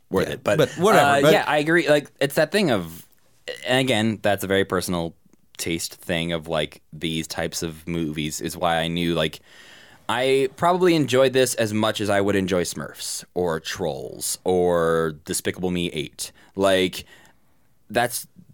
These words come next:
Speaker 1: to me, those are all very similar films. They rarely have the heart that I think Pixar movies have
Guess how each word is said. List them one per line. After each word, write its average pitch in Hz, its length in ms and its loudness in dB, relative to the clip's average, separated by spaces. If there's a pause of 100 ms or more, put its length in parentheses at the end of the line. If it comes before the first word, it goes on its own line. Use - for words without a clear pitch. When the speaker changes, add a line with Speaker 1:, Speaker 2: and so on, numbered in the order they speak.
Speaker 1:
to 139 120 0
me, 151 160 6
those 135 180 4
are 123 120 4
all 117 180 4
very 104 340 2
similar 98 560 0
films. 87 680 -4 (500)
They 98 240 0
rarely 101 460 4
have 95 560 -2 (180)
the 98 140 -2
heart - 480 -2
that 95 160 0
I 90 80 0
think 95 240 -6
Pixar 90 360 -2
movies 87 320 -4
have 82 540 -4